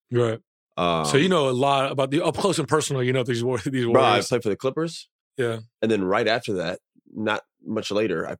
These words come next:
Speaker 2: played for the Rockets. The two
Speaker 1: Right.
Speaker 2: teams that were like, bro, you know, we had games where the series was tied two two, series was three two. I mean, we were com-,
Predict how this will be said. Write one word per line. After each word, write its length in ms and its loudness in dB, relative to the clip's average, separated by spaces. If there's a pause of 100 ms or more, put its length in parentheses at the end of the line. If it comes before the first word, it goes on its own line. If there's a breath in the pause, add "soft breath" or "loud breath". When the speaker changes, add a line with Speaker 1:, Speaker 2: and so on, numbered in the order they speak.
(120)
Speaker 2:
played 160 -4
for 60 -8
the 60 -4
Rockets. 580 -6
The 40 -8
two 140 2
Speaker 1:
Right. 100 0
Speaker 2:
teams 280 0
that 140 2
were 120 0
like, 280 -2 (1500)
bro, 400 -2 (200)
you 120 -2
know, 260 -4 (440)
we 160 0
had 180 2
games 300 4
where 160 -2 (160)
the 100 -8
series 360 0
was 80 -8
tied 340 2
two 180 0
two, 400 -4
series 360 2
was 120 -4
three 220 0
two. 240 0
I 40 0
mean, 140 2
we 100 2
were 140 0
com-, 160 -6